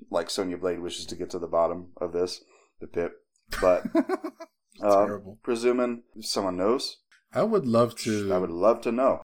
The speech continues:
Speaker 2: one day be able to interview him.
Speaker 1: You know, talk to John Vogel, 'cause it doesn't seem to, he's,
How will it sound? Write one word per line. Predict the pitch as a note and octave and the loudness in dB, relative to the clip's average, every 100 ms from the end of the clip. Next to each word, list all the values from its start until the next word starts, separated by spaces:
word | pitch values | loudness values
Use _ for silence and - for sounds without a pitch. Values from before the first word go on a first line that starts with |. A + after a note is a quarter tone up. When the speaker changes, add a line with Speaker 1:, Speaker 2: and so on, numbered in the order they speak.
| _ _ - | _ _ -18
Speaker 2:
one | G2 G2+ G2 | -6 -4 0
day | F#2+ | 0
be | F#2 | 2
able | G2 F#2+ | 0 0
to | F2+ | -4
interview | F#2+ F2+ F#2 | -6 -6 -6
him. | E2 F2+ F2+ _ _ _ _ _ _ | -8 -12 -16 _ _ _ _ _ _
Speaker 1:
You | - E2 - E2+ G2+ | -14 -12 -10 -6 -6
know, | |
talk | A2+ G2 A2+ | 0 2 2
to | B2 A2+ | -2 -8
John | - A#2+ A#2+ | -2 0 0
Vogel, | C#3 E3+ G#2+ | 0 -2 -6
'cause | F#2 F2+ | -8 -8
it | F#2 | -6
doesn't | G2+ G2 | -6 -6
seem | A2 G#2 | -10 -8
to, | |
he's, | G2+ F#2+ | -8 -10